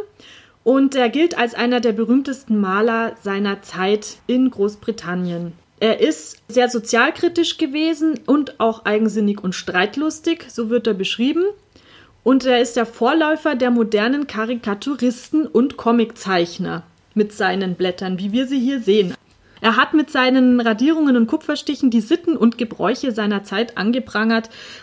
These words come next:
und das auch auf ironische Art und Weise meist. Er ist der Spross eines verarmten Lateinlehrers.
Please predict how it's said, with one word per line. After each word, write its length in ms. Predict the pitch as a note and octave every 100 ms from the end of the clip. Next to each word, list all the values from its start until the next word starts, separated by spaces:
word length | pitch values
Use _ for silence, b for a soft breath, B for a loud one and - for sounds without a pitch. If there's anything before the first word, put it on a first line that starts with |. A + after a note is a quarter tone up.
| B -
und 260 | B3 B3+
das 240 | A3 A3+ -
auch 300 | A3 C4 -
auf 240 | A3+ A3+
ironische 720 | B3+ G#3 F3+ A#3+ C4+ - C4
Art 200 | F#3+ G3+
und 220 | G#3+ A#3 F3+
Weise 460 | F3 G3+ F#3+ F#3+
meist. 560 | F3 F3 E3 - - - _ -
Er 260 | A#3 A#3
ist 380 | C#4+ D#4 - - -
der 80 | G#3+
Spross 480 | G#3+ - G#3+ D4+ -
eines 320 | A#3 A#3 A#3
verarmten 560 | - G#3 A3 D4 - C4+
Lateinlehrers. 1200 | G#3+ G#3+ G#3+ C#4 D4+ G3 F#3 F#3+ G#3 D4+ -